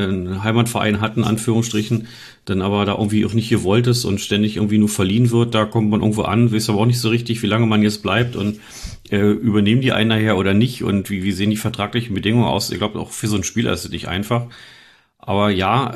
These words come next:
ähm, ich glaube, das wäre für alle Seiten wahrscheinlich am besten gewesen, wenn jemand, äh, die kommen wäre, irgendein Verein und hätte ihnen gesagt, "Komm, wir verpflichten dich jetzt fest." Das ist für den Spieler gut, für den Abgebenden und für den aufnehmenden Verein und so werden wir wahrscheinlich wieder im halben Jahr darüber diskutieren,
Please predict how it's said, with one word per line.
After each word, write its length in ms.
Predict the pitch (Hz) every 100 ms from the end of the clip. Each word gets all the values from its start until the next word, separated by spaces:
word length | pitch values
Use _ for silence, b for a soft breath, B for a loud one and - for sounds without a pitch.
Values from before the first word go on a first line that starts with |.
| 104
ähm, 340 | 117 117 110
ich 220 | - 117 -
glaube, 260 | 117 123
das 160 | 120 110
wäre 140 | 117
für 220 | 117 -
alle 120 | 107 110
Seiten 320 | 101 104 107
wahrscheinlich 320 | 101 110 104
am 100 | 101
besten 260 | 101 - 101
gewesen, 360 | 87 90 98
wenn 260 | 87 92 87
jemand, 560 | 92 95 92 - - 92
äh, 220 | 65 85
die 140 | 82 98
kommen 260 | - 101
wäre, 140 | 98 95
irgendein 280 | 87 95 92
Verein 360 | - - 85
und 120 | 87 -
hätte 120 | 85
ihnen 180 | - 87
gesagt, 280 | 78 85 -
"Komm, 160 | 90
wir 80 | 85
verpflichten 460 | 85 87 95 - 95
dich 100 | -
jetzt 160 | 80
fest." 280 | - 101 -
Das 180 | 80 -
ist 80 | -
für 100 | -
den 140 | 90
Spieler 300 | - 110 110
gut, 240 | 101 104 -
für 380 | 87 87 85 - - - -
den 80 | -
Abgebenden 480 | - 104 92 98
und 100 | 82
für 140 | 87 98
den 240 | 90 85 B B B
aufnehmenden 540 | - 98 98 98 95
Verein 380 | 90 90 80 95
und 100 | 92
so 380 | 92 95 90 76
werden 140 | 95
wir 60 | 98
wahrscheinlich 360 | 90 107 95 104
wieder 160 | 98
im 120 | 95
halben 220 | 87 95 98
Jahr 160 | 90
darüber 240 | 101 98 98
diskutieren, 540 | 90 - - 101 101